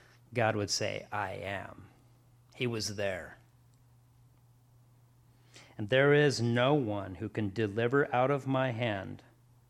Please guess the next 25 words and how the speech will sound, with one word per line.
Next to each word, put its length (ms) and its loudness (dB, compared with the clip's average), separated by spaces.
I 160 6
work, 500 4
and 340 -2
who 180 6
will 200 8
reverse 460 2
it? 160 -6
What 240 8
I 280 6
do 340 4
and 160 4
what 180 4
I 140 0
set 320 -2
into 260 -2
motion, 600 -2
who 120 0
can 220 0
reverse 440 -2
that?" 260 -12
Oh, 100 -4
he 140 -4
sets 400 -2
the 120 -6
planets 800 -6